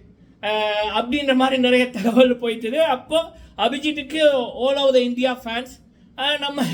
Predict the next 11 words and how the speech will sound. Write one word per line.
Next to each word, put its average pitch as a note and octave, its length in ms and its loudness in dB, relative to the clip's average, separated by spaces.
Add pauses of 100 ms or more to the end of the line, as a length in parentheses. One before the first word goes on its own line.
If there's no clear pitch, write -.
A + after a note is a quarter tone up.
(180)
நம்ம B3+ 420 0
சொல்லி B3+ 360 0 (440)
அதையும் B3+ 320 2
ஃபர்ஸ்ட் B3+ 260 -6
கரெக்ட் A#3+ 360 -6
சொன்னது G#3+ 280 -8
என்னுடைய G3+ 280 -6
ஆரம்பம் A3+ 440 0 (120)
ரிவ்யூல. A3 400 2 (680)
அதுக்கப்புறம் D#4 720 2
சீசன், C#4+ 460 -2